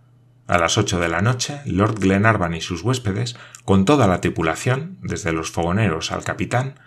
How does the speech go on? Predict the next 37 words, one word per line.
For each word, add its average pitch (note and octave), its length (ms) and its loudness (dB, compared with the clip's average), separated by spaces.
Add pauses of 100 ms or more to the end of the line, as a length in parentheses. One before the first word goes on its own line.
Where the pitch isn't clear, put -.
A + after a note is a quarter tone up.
(400)
todos G#2+ 320 4
los F2 160 -2
que F2 100 -4
debían G2 320 0
formar G2 400 0
parte G#2 320 0
de E2+ 100 -4
aquel G2 260 0
viaje G#2 340 0
filantrópico, G2 920 -2 (380)
pasaron C#3+ 440 2
desde G2 300 4
el E2 120 0
yate B2+ 420 2
a F2+ 160 -2
Saint E2+ 280 -2
Mungo, F#2+ 520 2 (240)
la E2+ 120 0
antigua G#2 380 4
catedral F2 540 0
de D#2+ 120 -2
Glasgow. D#2+ 640 -2 (580)
Aquella F#2+ 380 2
vieja G2+ 380 2
iglesia, A#2 720 0
que F2 120 0
quedó F2+ 220 0
intacta G2 460 0
en E2+ 100 0
medio A#2 240 4
de F2 120 0
las D#2+ 180 -2
ruinas F#2+ 420 2
causadas F#2 540 -2
por F2 160 -2
la D#2+ 100 2
reforma E2+ 560 -4